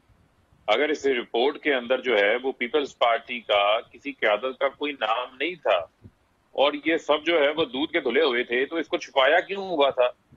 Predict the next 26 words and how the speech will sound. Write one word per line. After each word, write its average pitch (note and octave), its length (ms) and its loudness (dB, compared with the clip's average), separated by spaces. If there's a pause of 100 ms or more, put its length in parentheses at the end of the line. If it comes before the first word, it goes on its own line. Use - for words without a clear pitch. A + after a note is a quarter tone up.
(580)
अगर D3 280 0
हम C#3 220 -2
अपनी F#3+ 380 -4
reports D3+ 580 -4 (100)
को D3 420 -2
within C#3+ 220 -4
two D#3 320 -6
or D3 200 0
three D3 300 -4
months C#3+ 300 -2
तहकीकात C#3+ 840 0
में D#3+ 60 -12
मुकम्मल C#3 400 -4
करवा B2 380 0
रहे B2 180 -2
हैं, B2+ 160 -2
मुकम्मल B2 460 -8
करवाने A#2+ 380 -2
के B2+ 120 -4
बाद A#2+ 220 0
उसको - 200 -14
public B2+ 360 -4
भी D#3+ 80 -2
कर A#2+ 140 0
रहे C#3+ 180 -2
हैं, G2+ 140 -6